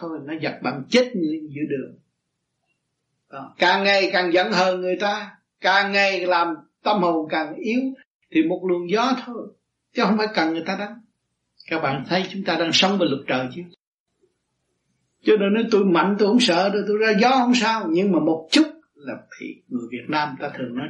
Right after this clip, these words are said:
trúng gió, trúng gió. Một chút là chết à. Mới thấy ngon lành đó, chút nữa chết. Cho nên phải hiểu điều này, phải hiểu luật trời. Cho nên chúng ta đã sống trong cái cơ thể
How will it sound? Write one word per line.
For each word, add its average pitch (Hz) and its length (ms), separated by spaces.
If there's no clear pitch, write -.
trúng 165 240
gió, 170 300
trúng 170 260
gió. 175 180
Một - 220
chút 247 180
là 165 140
chết 220 180
à. - 80
Mới 233 220
thấy 233 220
ngon 196 220
lành 165 180
đó, 196 80
chút 220 140
nữa 175 220
chết. - 140
Cho 139 100
nên 135 180
phải 160 160
hiểu 147 280
điều 143 160
này, 123 340
phải 160 80
hiểu 160 260
luật 165 280
trời. 156 340
Cho 180 120
nên 190 200
chúng 220 160
ta 190 140
đã 196 100
sống 262 280
trong 190 160
cái 208 160
cơ 185 240
thể 180 340